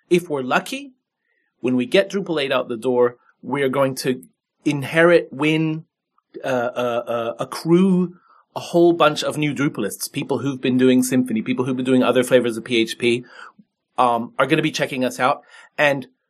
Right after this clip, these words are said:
if we're lucky, right, our community is gonna grow again by a big piece, and we'll need to have structures in place to be able to cope with that. And this is probably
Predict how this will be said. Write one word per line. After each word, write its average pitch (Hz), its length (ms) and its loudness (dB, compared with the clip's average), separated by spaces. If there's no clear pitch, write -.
if - 160 2
we're 190 120 6
lucky, 151 320 -2
right, 135 340 -2
our 131 140 2
community 139 340 -6
is 127 100 -4
gonna 127 200 0
grow 139 180 6
again 131 300 0
by 113 100 0
a 104 80 4
big 131 240 -4
piece, 117 320 -6
and 123 100 -2
we'll 131 120 2
need 165 260 2
to 180 80 0
have 147 180 0
structures 127 360 -4
in 113 120 -6
place 120 220 0
to - 80 -10
be 117 80 -2
able 110 120 -4
to 110 60 -8
cope 117 240 -6
with 151 120 -12
that. 156 200 -2
And 131 200 0
this 156 180 2
is 139 140 -4
probably 117 520 -4